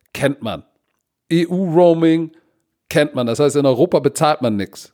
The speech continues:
Sehr, sehr gut. Und du hast auch guten Empfang. Alles gut. Zwei Gigabyte,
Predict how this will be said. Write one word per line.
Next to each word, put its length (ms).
Sehr, 280
sehr 160
gut. 300
Und 120
du 140
hast 140
auch 120
guten 240
Empfang. 480
Alles 320
gut. 300
Zwei 440
Gigabyte, 960